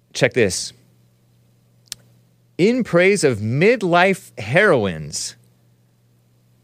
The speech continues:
in film and fiction. This is from Far Left Pocket and Lit Hub. Uh,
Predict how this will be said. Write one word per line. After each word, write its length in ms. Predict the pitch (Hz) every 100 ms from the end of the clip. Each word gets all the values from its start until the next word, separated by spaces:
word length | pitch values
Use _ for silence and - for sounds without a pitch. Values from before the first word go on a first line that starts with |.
| _ _ _ _ _ _ _ _ _ -
in 500 | 156 180 165 147 131
film 560 | - 190 220 226 226 220
and 220 | 170 175
fiction. 640 | - 160 - 95 78 73 -
This 160 | 143 156
is 80 |
from 220 | - 147 120 -
Far 300 | - 165 156
Left 240 | 147 -
Pocket 360 | - 160 170 131
and 160 | 117
Lit 220 | 165 - -
Hub. 380 | 82 73 65 - _ _ _ _ _ _ _ _ _ _ _ _ _ _ _ _ _ _ _ _ _ _ _ -
Uh, 540 | 120 117 113 107